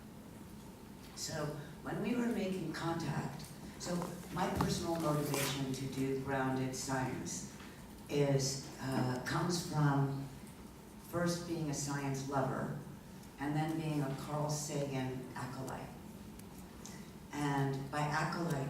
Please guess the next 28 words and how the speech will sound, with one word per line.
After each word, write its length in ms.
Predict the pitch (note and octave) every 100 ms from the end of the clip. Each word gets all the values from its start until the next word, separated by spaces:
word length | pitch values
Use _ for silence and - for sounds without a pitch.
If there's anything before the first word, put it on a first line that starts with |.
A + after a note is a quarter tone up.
| -
I 100 | C3+
mean 260 | C3+ C3 C3
he 240 | - E3+
taught 360 | B2 C#3+ D#3 C3
me 120 | A#2+
something 520 | - - - - - - - - - - - - - C#3
when 240 | D3 D3 C#3+
we 60 |
were 80 | C#3
making 360 | C#3 C#3 C3+ C3
contact, 720 | B2+ C3 B2+ C3 - - - - - - - - -
which 220 | D#3+ D#3+
is 160 | - -
that, 440 | C#3 C3+ - - - - - - - - -
uh, 440 | C3 C3 B2 B2 - - -
science 680 | - - F3+ F#3 F#3 F#3 - D#3
can 200 | D3+ C#3+
inspire 760 | C#3+ - - - D#3 D3+ C3+ B2+
you, 280 | - - - - - - - - - - - - - - C3+
uh, 220 | C#3 C#3 - - - - -
if 240 | D#3 D3+ D3 D3
you 460 | D3+ D3 D3 D3 D3 D3 - - - - - - - - C#3+
can, 560 | D3 C#3+ C#3 C3+ C3+ C3+
uh, 380 | C3 B2+ B2 B2 - -
tell 280 | D3+ D#3 E3
a 60 | D#3
great 240 | D3+ D3
story 440 | D3 - C#3+ C3